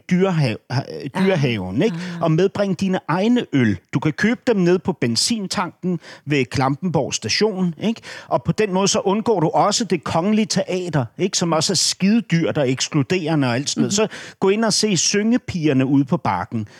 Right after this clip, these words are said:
Speaker 1: Altså, det er
Speaker 2: Aha.
Speaker 1: folkelig, folkelig humor. Det er de egentlige, det egentlige folkemøde. Det er Bakken, ikke?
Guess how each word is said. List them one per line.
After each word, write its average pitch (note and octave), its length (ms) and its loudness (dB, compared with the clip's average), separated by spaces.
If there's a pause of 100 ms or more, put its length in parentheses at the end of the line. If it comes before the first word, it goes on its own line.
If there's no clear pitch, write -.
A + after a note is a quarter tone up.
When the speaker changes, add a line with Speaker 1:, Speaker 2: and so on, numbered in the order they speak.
Speaker 1:
Altså, - 200 -4
det G#3+ 80 2
er G#3 120 4
Speaker 2:
Aha. B3+ 120 0
Speaker 1:
folkelig, E3 560 2
folkelig G3+ 520 0
humor. F3 420 0 (260)
Det A#3+ 180 2
er F3+ 200 0 (140)
de G3 200 -2
egentlige, G#3+ 360 2 (420)
det G#3+ 140 -4
egentlige A3 300 2
folkemøde. C#3+ 800 0 (280)
Det G3 140 4
er E3 180 2 (260)
Bakken, A#2 480 0 (160)
ikke? A3+ 180 0